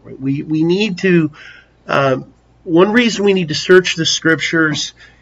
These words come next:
is to make sure that we're praying according to the precepts and the promises and the,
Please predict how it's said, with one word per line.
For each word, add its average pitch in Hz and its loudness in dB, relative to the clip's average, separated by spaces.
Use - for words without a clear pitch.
is 165 2
to 160 -4
make 151 -2
sure 202 2
that 202 -4
we're 160 2
praying 175 2
according 180 2
to 165 -2
the 135 -6
precepts 185 -6
and 131 -6
the 120 -8
promises 170 -2
and 123 -6
the, 123 -6